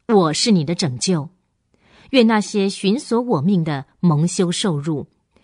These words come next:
愿设计陷害我的退后羞愧。愿他们像风前的糠皮，有耶和华的使者驱逐他们。愿他们的路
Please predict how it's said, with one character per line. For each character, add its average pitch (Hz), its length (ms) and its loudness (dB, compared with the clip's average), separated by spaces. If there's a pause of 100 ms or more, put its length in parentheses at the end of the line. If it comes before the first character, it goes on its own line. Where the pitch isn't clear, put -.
(220)
愿 220 220 4
设 220 220 0
计 190 260 -2
陷 262 260 -2
害 277 220 -2
我 139 200 -4
的 147 240 -4 (260)
退 180 260 0
后 156 260 -2
羞 156 260 -4
愧。 - 400 -8 (640)
愿 202 160 4
他 185 160 -2
们 160 200 -2
像 165 260 -2
风 214 320 0
前 156 240 -2
的 156 80 -4
糠 220 240 -2
皮， 147 380 -6 (440)
有 196 200 4
耶 277 140 0
和 240 120 -4
华 220 200 -2
的 214 100 -2
使 165 240 -4
者 160 380 -4
驱 190 240 -2
逐 147 200 -6
他 - 200 -8
们。 131 200 -6 (680)
愿 214 200 4
他 180 180 0
们 170 100 0
的 156 100 -2
路 170 300 0